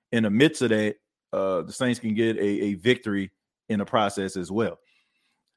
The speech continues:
Uh, Seth Jones says, "Ready for the game." Yeah, I am too. You know, I mean, regardless of where you stand as far as this team, uh, you have to admit, uh, this probably over the last cou-, I say over the last couple of years. That's, that's pretty fair. Over the last couple of years,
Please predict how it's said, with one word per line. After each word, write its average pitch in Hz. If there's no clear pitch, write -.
Uh, 107
Seth 175
Jones 165
says, 147
"Ready 147
for 143
the 131
game." 117
Yeah, 180
I 185
am 139
too. 98
You 120
know, 135
I 139
mean, 165
regardless 175
of 143
where 151
you 147
stand 143
as 110
far 131
as 123
this 117
team, 131
uh, 107
you 135
have 156
to 123
admit, 117
uh, 110
this 147
probably 117
over 123
the 110
last 120
cou-, 131
I 180
say 139
over 123
the 110
last 110
couple 98
of 92
years. 85
That's, 123
that's 139
pretty 92
fair. 80
Over 170
the 175
last 156
couple 135
of 120
years, 113